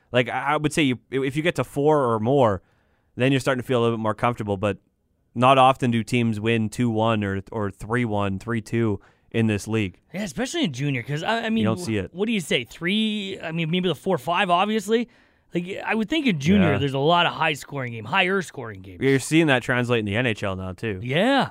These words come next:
Speaker 1: Like, a lot more high-scoring games, and, uh, as these players that have gone through junior over the last few years are starting to open things up, and then they make their strides in the N H L, and they're opening things up, too. But, yeah, it's, uh,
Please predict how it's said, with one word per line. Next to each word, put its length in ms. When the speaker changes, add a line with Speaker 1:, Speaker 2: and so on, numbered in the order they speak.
Speaker 1:
Like, 120
a 40
lot 160
more 160
high-scoring 600
games, 360
and, 260
uh, 100
as 220
these 160
players 340
that 100
have 80
gone 200
through 160
junior 520
over 140
the 60
last 200
few 120
years 400
are 100
starting 220
to 60
open 260
things 300
up, 200
and 220
then 200
they 120
make 220
their 140
strides 300
in 80
the 120
N 100
H 180
L, 180
and 80
they're 160
opening 300
things 200
up, 100
too. 200
But, 180
yeah, 120
it's, 440
uh, 340